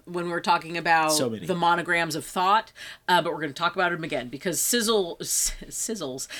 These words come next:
Speaker 2: Sizzles.
Speaker 1: sigils are a huge modernly accepted part of chaos magic.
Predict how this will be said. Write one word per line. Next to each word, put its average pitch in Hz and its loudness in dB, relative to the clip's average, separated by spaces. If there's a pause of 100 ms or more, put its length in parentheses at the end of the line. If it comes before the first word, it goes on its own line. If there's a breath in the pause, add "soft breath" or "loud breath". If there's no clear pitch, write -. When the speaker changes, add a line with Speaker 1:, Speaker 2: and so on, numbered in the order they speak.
(120 loud breath)
Speaker 2:
Sizzles. - 4
Speaker 1:
sigils 190 4 (180 loud breath)
are 208 10
a 190 2
huge 254 2
modernly 190 2
accepted 170 -2
part 160 0
of 151 -4
chaos 143 -4
magic. - -8